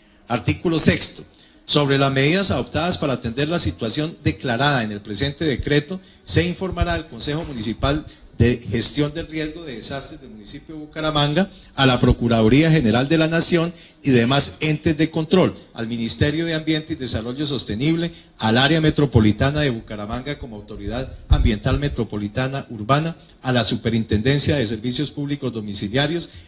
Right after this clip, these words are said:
a las respectivas empresas de servicios públicos, a los jueces de, los re-, de la República y demás autoridades competentes, solicitando además su acompañamiento en el marco de sus facultades.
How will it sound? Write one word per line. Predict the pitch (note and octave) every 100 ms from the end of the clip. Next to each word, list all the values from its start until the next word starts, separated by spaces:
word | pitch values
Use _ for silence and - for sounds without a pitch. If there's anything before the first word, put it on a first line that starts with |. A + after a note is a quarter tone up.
| _ -
a | D3
las | C#3
respectivas | C3+ B2+ C3+ - E3+ F#3
empresas | B2+ C#3 D3 D#3+
de | C#3
servicios | A#2+ A2 C3+ D#3+
públicos, | D#3 E3+ F3 F3+ F#3 - - _
a | C3+
los | A#2+ A2+
jueces | D#3 D3+ F3
de, | E3+
los | F3 E3+
re-, | F3 - -
de | F3
la | F3
República | F#3+ F#3+ E3+ E3 E3+ F3+ - _ -
y | C#3+
demás | B2 C#3 D3
autoridades | E3 D3+ B2 A#2 D3 -
competentes, | B2 A2 G#2+ C3+ C3+ D#3
solicitando | D3+ A2+ G#2+ A2 C3 C3+
además | C3+ A2+ C3 - - -
su | - D#3
acompañamiento | D3+ E3 D3 C#3+ D3 D3 C3+ C3 D3 B2+
en | B2 G2+
el | G#2
marco | A#2 A2 A#2
de | A2+
sus | B2+ A#2
facultades. | A#2 A#2 - C#3 F#2+ -